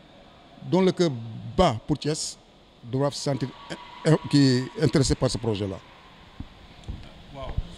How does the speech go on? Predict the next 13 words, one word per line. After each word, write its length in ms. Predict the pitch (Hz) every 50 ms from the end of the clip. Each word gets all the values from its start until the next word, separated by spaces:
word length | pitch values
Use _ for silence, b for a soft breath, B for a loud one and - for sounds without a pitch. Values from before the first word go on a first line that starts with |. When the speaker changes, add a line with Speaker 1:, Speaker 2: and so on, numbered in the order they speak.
| 220
Speaker 2:
fekkente 300 | 220 - 185 147 - 170
ni 180 | 143 139 131 117 113 - - - - - - - - - - - -
autorité 380 | - 175 214 190 156 - - 160
yooyu 340 | 151 147 139 135 135 127 120 127
ñaanuñu 360 | 151 156 156 147 143 143 143
ko 60 | 131 - - -
ak 120 | 120 110
yëpp. 80 | 123 110 - - - - - - - - - - -
Speaker 1:
Waaw. 100 | - - - -
Speaker 2:
Bu 60 | 226
ko 40 | 202
jeunesse 260 | - 170 165 160 143 -
su 60 | 151